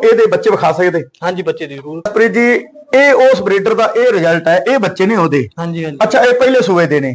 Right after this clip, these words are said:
Speaker 2: ਹਾਂਜੀ।
Speaker 1: ਠੀਕ ਹੈ ਜੀ, ਠੀਕ ਹੈ। ਲਓ ਜੀ, ਤੁਸੀਂ ਵਿਖਾਓਗੇ?
Speaker 2: ਹਾਂਜੀ, ਜ਼ਰੂਰ।
Speaker 1: ਬੱਚੇ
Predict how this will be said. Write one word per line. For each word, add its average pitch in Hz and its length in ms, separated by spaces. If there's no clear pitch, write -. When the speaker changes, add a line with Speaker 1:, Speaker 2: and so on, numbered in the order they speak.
Speaker 2:
ਹਾਂਜੀ। 151 360
Speaker 1:
ਠੀਕ 202 260
ਹੈ - 40
ਜੀ, 156 140
ਠੀਕ 156 280
ਹੈ। 123 240
ਲਓ 214 200
ਜੀ, 214 100
ਤੁਸੀਂ 226 240
ਵਿਖਾਓਗੇ? 208 440
Speaker 2:
ਹਾਂਜੀ, 175 280
ਜ਼ਰੂਰ। 175 200
Speaker 1:
ਬੱਚੇ 202 240